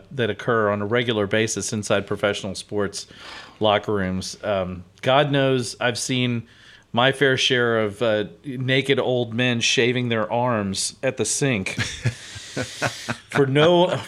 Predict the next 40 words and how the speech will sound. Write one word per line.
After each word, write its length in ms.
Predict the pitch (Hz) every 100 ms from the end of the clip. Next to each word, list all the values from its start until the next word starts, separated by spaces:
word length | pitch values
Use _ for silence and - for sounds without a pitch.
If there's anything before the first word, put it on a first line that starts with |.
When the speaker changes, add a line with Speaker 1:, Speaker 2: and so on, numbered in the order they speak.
| -
Speaker 1:
reason 420 | 147 156 156 151
whatsoever. 880 | 151 151 175 160 131 110 101 - 185 - -
<clears throat> 420 | 320 262 208 175 - - - - - 143 - - 120
So 160 | - 131
I 140 | 139
can 220 | - 139
sympathize. 840 | 110 - 165 139 - 104 92 90 -
That's, 260 | 151 185 202
it's 180 | 180 175
a 60 |
really, 280 | 214 180 160 160
it's 160 | 175
Speaker 2:
Yeah. 60 | 170
Speaker 1:
interesting 440 | 185 180 190 170 147
perspective, 460 | 139 - 127 135
Blum, 180 | 123 123
on 120 | 120
the, 260 | 117 110 101 - - -
on 120 | 120
the 80 | 127
players, 420 | - 135 135 123
though. 200 | 123 117 -
I 80 | 214
do 260 | 175 247
think 260 | 247 175 147
it's 160 | 139 135
important 540 | 117 - 139 123 113
that 180 | 113 - _ - - - - _ _
I'm, 160 | 180 302 -
I'm 140 | 262
kinda 240 | 403 311 294
surprised 500 | 190 - 170 165 156
they 100 | 139
haven't 320 | 135 139 131
had 180 | 131 131
a 40 |
union 360 | 127 135 135 131
up 140 | 127
until 320 | 131 127 127
now. 420 | 123 123 127 123